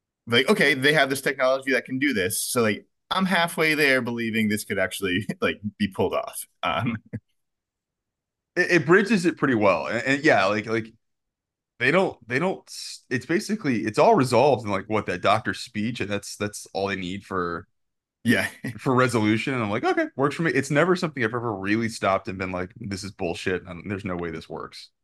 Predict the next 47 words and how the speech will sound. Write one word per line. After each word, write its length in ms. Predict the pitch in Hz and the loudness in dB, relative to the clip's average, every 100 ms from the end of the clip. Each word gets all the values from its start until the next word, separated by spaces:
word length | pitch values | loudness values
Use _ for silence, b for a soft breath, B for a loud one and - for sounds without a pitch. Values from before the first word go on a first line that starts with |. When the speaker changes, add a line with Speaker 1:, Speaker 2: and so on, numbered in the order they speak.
| _ _ - | _ _ -2
Speaker 1:
Yeah, 220 | 87 71 | 0 2
and 80 | 101 | 2
the, 140 | 110 123 | 2 2
the 120 | 110 | 2
writers 440 | 117 127 135 120 | 2 4 2 0
were 60 | 104 | 0
talking 240 | 107 104 | 0 0
about 140 | 98 92 | 0 -2
the, 120 | 87 80 | -2 0
um, 300 | 78 73 80 _ | -2 -4 -10 _
where 100 | 90 | -4
they're 60 | 98 | -2
talking 180 | 95 | -2
about 160 | 95 92 | -2 -2
the 120 | 82 - | -6 -2
voices, 640 | 87 - 69 71 - - _ _ _ - | -4 -2 -2 0 -2 -4 _ _ _ -4
and 120 | 95 | -2
they're 120 | 92 92 | 0 2
like, 120 | 92 | 2
"We 60 | |
were 60 | 98 | 2
trying 280 | 131 135 131 | 2 2 2
to 80 | 120 | -2
fi-, 320 | - 113 - - | -2 -2 -2 -4
figure 260 | 107 104 | -2 0
out 140 | 101 101 | 2 2
a 40 | |
way, 280 | 101 196 101 | 0 2 0
and 100 | 190 | -2
the 60 | 82 | -4
script 360 | - 113 185 | -2 0 2
is, 100 | 101 | 2
this 100 | 98 | 0
was 100 | 104 | 0
just 160 | 95 - | -2 0
a, 60 | - 123 | -2 0
this 160 | 104 | 4
was 120 | 120 107 | 4 2
just 140 | 104 | -4
a 40 | |
placeholder, 680 | - 98 104 110 113 113 120 120 _ _ _ _ _ _ - | -2 0 0 0 0 2 0 -2 _ _ _ _ _ _ -4
and 100 | 95 | 0
we 80 | 95 | 2
never 220 | 117 123 | 2 2
figured 320 | 135 120 117 | 2 2 4
out 120 | 117 | 4
anything, 540 | 113 110 107 107 101 | 2 -2 -4 -4 -4